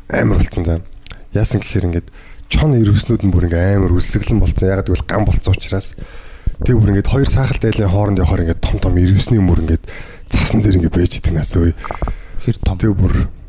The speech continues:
Speaker 1: ирвэсний мөр өстө санаа, санаа төсөөс хамаагүй том юм билээ бүр нэг ийм том.
Speaker 2: Мгм.
Speaker 1: Тэгээд нэг юм яг гурван хуруу юм шиг харагддаг. Тэгээд ер нь айгүй тэгсэн чи бүр ингэсэн гэж юм.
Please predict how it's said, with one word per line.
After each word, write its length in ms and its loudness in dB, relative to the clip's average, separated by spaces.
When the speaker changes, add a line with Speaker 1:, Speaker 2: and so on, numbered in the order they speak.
Speaker 1:
ирвэсний 320 2
мөр 160 4
өстө 160 -2
санаа, 240 2
санаа 480 0
төсөөс 480 2
хамаагүй 240 2
том 240 2
юм 0 -
билээ 240 2
бүр 160 2
нэг 80 -2
ийм 240 4
том. 240 0
Speaker 2:
Мгм. 320 -6
Speaker 1:
Тэгээд 240 2
нэг 160 2
юм 160 -2
яг 240 0
гурван 320 4
хуруу 160 4
юм 80 2
шиг 160 -6
харагддаг. 400 -4
Тэгээд 320 2
ер 80 4
нь 160 4
айгүй 320 2
тэгсэн 240 0
чи 80 2
бүр 160 2
ингэсэн 240 2
гэж 80 0
юм. 160 0